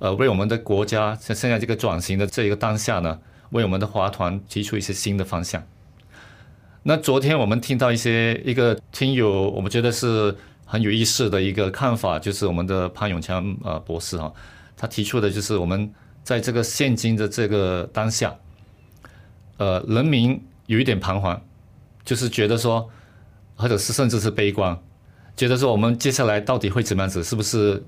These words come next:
马来西亚是不是能够走得更好呢？所以这当下呢，呃，作为一个马来西亚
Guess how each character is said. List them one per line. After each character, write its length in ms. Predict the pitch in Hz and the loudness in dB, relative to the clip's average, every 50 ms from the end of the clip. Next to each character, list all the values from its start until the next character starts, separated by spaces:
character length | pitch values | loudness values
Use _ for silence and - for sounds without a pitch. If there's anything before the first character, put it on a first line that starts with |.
| - - - | -14 -14 -8
马 140 | - 95 95 | -4 -2 0
来 100 | 98 104 | 0 -2
西 140 | 101 - 117 | -2 0 0
亚 180 | 95 92 95 | 0 0 -2
是 140 | - - - | -4 -4 -4
不 80 | 123 110 | -4 -2
是 80 | 120 | 0
能 140 | 107 101 101 | 0 0 0
够 100 | 117 110 | 0 0
走 160 | - 101 87 | 0 -2 -2
得 80 | - - | -2 0
更 160 | - 131 113 | 0 0 0
好 220 | 98 101 92 76 | 0 0 -2 -2
呢？ 120 | 80 82 85 - - - - - - - - - - | -4 -4 -6 -10 -14 -20 -20 -20 -20 -20 -20 -18 -6
所 160 | - - 156 | 0 0 2
以 40 | 139 | 2
这 220 | - - - 190 156 | 2 2 2 2 2
当 260 | - - 151 156 156 | 2 0 0 2 0
下 220 | 151 - 156 135 | 2 2 2 2
呢， 240 | 120 113 107 101 95 - - - - - - - - - | 4 2 2 0 -2 -8 -18 -20 -20 -20 -20 -20 -12 -4
呃， 260 | - 110 98 98 107 | 0 2 2 2 2
作 160 | 101 - 151 143 | 0 0 2 4
为 140 | 123 120 | 4 4
一 20 | 123 | 4
个 160 | 135 127 120 | 4 2 2
马 160 | 113 104 95 | 2 2 2
来 140 | 92 101 - | 2 0 0
西 220 | - - - 127 | -2 0 0 2
亚 340 | 120 117 110 104 98 95 - | 2 4 4 2 2 0 -4